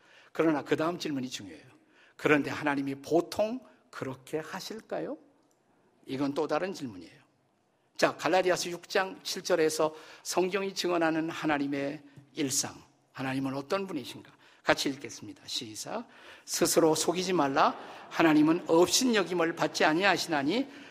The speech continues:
사람이 무엇으로 심든지 그대로 거두리라."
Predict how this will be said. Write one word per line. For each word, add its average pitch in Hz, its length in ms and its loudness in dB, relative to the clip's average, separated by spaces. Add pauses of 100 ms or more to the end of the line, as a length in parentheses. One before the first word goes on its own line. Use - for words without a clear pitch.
(100)
사람이 160 540 2 (420)
무엇으로 226 580 4
심든지 175 640 -2
그대로 170 520 0
거두리라." 117 540 -10